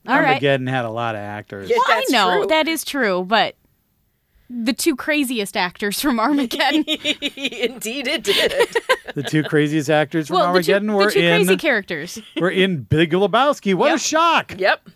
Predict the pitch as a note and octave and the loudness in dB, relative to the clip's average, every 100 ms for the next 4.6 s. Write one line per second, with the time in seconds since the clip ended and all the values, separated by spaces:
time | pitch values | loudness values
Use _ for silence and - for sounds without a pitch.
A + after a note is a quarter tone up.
0 | _ - F3 D#3 E3 D3 B2 G2 F3+ G#3+ | _ -4 -2 0 0 0 -2 -6 -2 0
1 | A3 - G3+ G3+ G3 F#3+ D#3+ - - A3+ | 0 -2 -2 0 0 0 0 -6 -2 0
2 | E4 D4+ C4 E3 C3 _ _ _ G3+ C4+ | 0 2 0 0 -4 _ _ _ 0 0
3 | C#4+ C#4 B3+ A3+ - F#3+ C4+ C#4 - B3 | 0 0 0 0 0 0 0 -4 -6 -4
4 | A#3 A#3 A#3 A3+ - | -2 -2 -6 -6 -2